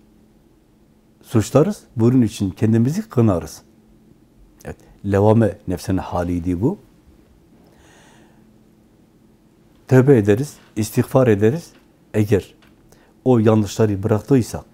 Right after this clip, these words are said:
terk ettiysek, güzel yapmaya, doğru yapmaya çalışıyorsak, bu durumda Allah ayet-i kerimede buyurduğu gibi günahlarımızı sevaba çevirir. Artık orada suçluluk psikolojisi olmaz.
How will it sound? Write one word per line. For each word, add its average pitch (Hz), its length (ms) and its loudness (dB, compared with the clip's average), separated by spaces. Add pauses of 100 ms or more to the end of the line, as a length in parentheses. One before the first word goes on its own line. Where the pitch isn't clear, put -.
(140)
terk 104 260 -2
ettiysek, 120 520 -2 (340)
güzel 110 320 2
yapmaya, 107 480 -2 (140)
doğru 113 220 2
yapmaya 98 560 -2 (300)
çalışıyorsak, 147 720 -4 (480)
bu 135 140 4
durumda 98 420 -2
Allah 110 440 -2 (260)
ayet-i 98 240 -4
kerimede 92 520 -4 (100)
buyurduğu 95 380 -2
gibi 113 340 -4 (2000)
günahlarımızı 117 720 0
sevaba 110 480 2
çevirir. 78 600 -8 (540)
Artık - 320 -6
orada 107 340 -2 (240)
suçluluk - 680 -4
psikolojisi 110 500 -4
olmaz. 104 480 -2